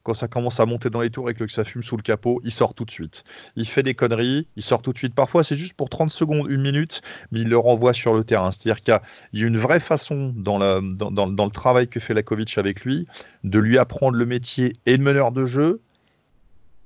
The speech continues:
ou d'arrière un petit peu au combo, comme vous voulez, en termes de, en termes de, d'appréhension de, du, du poste, et également de lui apprendre le métier au sens large avec, voilà, là, t'as fait une erreur, il y a un temps fort à gérer, tu l'as pas fait,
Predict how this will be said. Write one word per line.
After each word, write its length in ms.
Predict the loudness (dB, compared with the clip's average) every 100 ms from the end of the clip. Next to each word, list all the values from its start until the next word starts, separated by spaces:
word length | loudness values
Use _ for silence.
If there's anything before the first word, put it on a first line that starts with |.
| -4
ou 500 | 0 2 0 0 2
d'arrière 460 | 2 4 4 4
un 80 | 2
petit 160 | -4 -10
peu 140 | -8
au 60 | -8
combo, 420 | -6 0 2 2
comme 180 | -2 -6
vous 100 | -4
voulez, 240 | -2 2
en 160 | 2 0
termes 220 | -2 0
de, 80 | 2
en 160 | 0
termes 240 | 0 -2 -2
de, 160 | 0
d'appréhension 640 | 0 -2 -4 -10 -8 -8 -2
de, 180 | -2
du, 180 | -2 -4
du 120 | -6
poste, 320 | 0 2 2 -6 -20 -20 -20 -4 4
et 160 | 6
également 440 | 8 6 6 4 2
de 40 |
lui 80 | 0
apprendre 300 | 0 0 0
le 80 | 0
métier 320 | -2 -2 -2
au 80 | -2
sens 320 | -4 -6 0
large 260 | 0 2
avec, 180 | 0 0
voilà, 280 | 2 4 4 0 _ 0
là, 160 | 2
t'as 140 | 2 0
fait 160 | -4
une 80 | -4
erreur, 260 | 0 0 0
il 60 |
y 40 | -2
a 40 |
un 40 |
temps 160 | -4 -6
fort 280 | -4 -2 -2
à 20 |
gérer, 300 | -2 -2 -4
tu 160 | -4 -4
l'as 80 |
pas 120 | -2 -4
fait, 300 | -2 -6